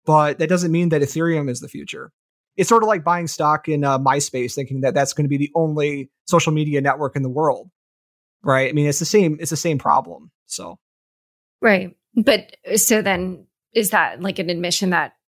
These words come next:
Speaker 2: one of these with the token will eventually take off, or?
Speaker 1: No, it's a statement that, that could happen, theoretically. I don't think it will.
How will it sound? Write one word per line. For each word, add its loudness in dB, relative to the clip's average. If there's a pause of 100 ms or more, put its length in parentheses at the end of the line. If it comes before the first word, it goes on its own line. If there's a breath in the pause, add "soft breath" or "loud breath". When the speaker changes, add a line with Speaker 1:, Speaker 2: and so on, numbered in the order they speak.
(280)
Speaker 2:
one 2
of -2
these -2 (220)
with 2
the 2
token 0
will 2
eventually -4
take -2
off, 2
or? -6 (200)
Speaker 1:
No, 2
it's -6
a -6
statement 0
that, 0
that 0
could 2
happen, -4 (340)
theoretically. 0 (320)
I 2
don't 0
think -4
it -8
will. 0